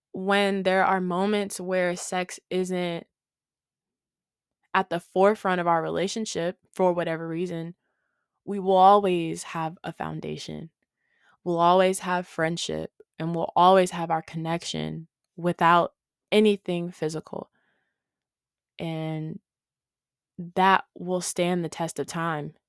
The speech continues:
And it's very interesting because I didn't know those things when I decided that I was going to walk this walk with my fiance, but sometimes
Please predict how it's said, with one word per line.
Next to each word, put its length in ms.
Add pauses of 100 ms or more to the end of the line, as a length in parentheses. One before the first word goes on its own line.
And 160
it's 100
very 220
interesting 540
because 560 (1600)
I 160 (120)
didn't 300
know 160
those 240
things 400
when 140
I 100
decided 560
that 340 (320)
I 140
was 180
going 200
to 80
walk 280
this 220
walk 340
with 120
my 140
fiance, 580
but 460 (3250)
sometimes 1160